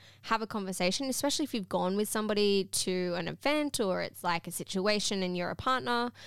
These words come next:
Um, I would, like, anytime I've felt uncomfortable, we have a signal or I have a sign and we just talk, because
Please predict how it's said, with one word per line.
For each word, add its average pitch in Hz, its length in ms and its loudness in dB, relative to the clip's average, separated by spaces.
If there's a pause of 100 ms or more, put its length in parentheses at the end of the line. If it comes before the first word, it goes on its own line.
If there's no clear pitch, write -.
(360)
Um, 196 380 0 (140)
I 226 180 2
would, 330 300 -2
like, 226 280 0
anytime 240 440 0
I've 196 220 0
felt 269 200 0
uncomfortable, 277 760 -4
we 240 360 0
have 233 180 -2
a 220 80 0
signal 208 400 -2
or 185 120 -2
I 180 140 2
have 196 120 -2
a 202 60 -2
sign 220 320 0
and 180 80 0
we 214 80 -2
just 196 200 -2
talk, - 440 -6 (420)
because 196 680 0